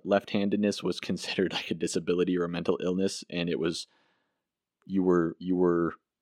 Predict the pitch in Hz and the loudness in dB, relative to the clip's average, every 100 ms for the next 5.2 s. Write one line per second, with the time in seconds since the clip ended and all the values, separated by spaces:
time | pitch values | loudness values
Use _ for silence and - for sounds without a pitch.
0 | _ _ - - 92 - 95 87 80 85 | _ _ -12 -4 -4 -4 -4 -4 -2 -2
1 | 87 - 87 80 76 - 65 53 - - | -2 -4 -6 -6 -6 -6 -6 -10 -14 -16
2 | _ _ _ _ _ _ _ _ _ _ | _ _ _ _ _ _ _ _ _ _
3 | _ 113 117 113 110 107 107 113 117 120 | _ 4 6 6 6 4 4 4 6 4
4 | 117 - - - _ _ _ _ _ - | 4 0 -8 -16 _ _ _ _ _ -2
5 | 101 | -2